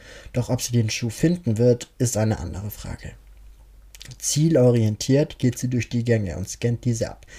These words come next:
Nein, nein, hm, vielleicht nimmt sie ein paar in die Hände.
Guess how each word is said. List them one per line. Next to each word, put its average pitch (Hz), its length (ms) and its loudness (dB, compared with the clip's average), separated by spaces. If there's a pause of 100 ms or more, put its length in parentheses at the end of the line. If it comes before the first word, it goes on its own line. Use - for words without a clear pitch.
(280)
Nein, 110 540 4 (260)
nein, 110 440 2 (220)
hm, 120 400 -2
vielleicht 107 520 -2 (360)
nimmt 120 220 2
sie - 120 0
ein 107 140 0
paar 110 200 0
in 110 100 2
die 117 120 -2
Hände. 110 380 0